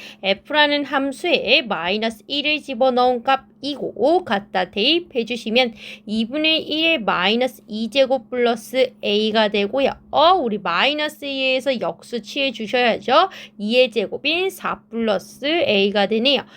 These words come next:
자, 그때 문제에 나와 있어요. 최대값이 이라고요. 어, 아, 그러니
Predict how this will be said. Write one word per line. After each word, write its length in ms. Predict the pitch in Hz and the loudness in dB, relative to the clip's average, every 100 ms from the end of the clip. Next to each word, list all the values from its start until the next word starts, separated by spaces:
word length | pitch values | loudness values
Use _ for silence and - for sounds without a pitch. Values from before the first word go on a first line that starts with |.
| - - | -20 -8
자, 120 | 269 | -6
그때 260 | 254 - 359 | -4 -2 -2
문제에 480 | 220 254 311 339 320 | -2 -4 0 0 2
나와 340 | 202 190 262 | 2 4 2
있어요. 600 | 277 - 214 196 277 349 | 2 -4 -4 0 2 0
최대값이 760 | 349 302 294 - 262 - 247 - | -2 -4 -4 -2 -4 -4 -16 -12
이라고요. 880 | 226 262 254 202 151 185 254 277 - - | -8 -6 -6 -4 -2 0 4 2 2 -2
어, 300 | 302 370 - | 2 2 0
아, 420 | 196 208 254 311 294 | 0 2 2 0 -4
그러니 760 | 247 302 285 202 262 320 285 | -2 0 0 -4 -4 -4 -4